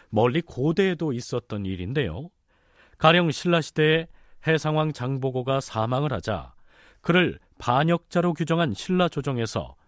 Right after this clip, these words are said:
지금의 완도에 해당하는 청해진 주민들을 모두 전라북도 김제로 강제 이주시키지 않았습니까? 이것도 일종의 사민이라고 할 수 있겠죠. 그러나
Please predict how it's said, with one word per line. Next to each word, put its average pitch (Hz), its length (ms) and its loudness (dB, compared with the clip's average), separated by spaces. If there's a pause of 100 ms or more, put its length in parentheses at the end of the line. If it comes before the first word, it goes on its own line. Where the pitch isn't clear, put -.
(320)
지금의 156 400 0
완도에 180 600 2
해당하는 143 600 -2 (260)
청해진 160 500 0
주민들을 117 500 -2
모두 135 460 2 (320)
전라북도 120 500 -2
김제로 135 720 -2
강제 135 520 -4
이주시키지 127 540 -6
않았습니까? 147 520 -6 (1080)
이것도 220 480 2
일종의 113 560 -6 (360)
사민이라고 147 760 -6
할 110 100 -10
수 - 120 -14
있겠죠. - 380 -16 (1120)
그러나 123 540 4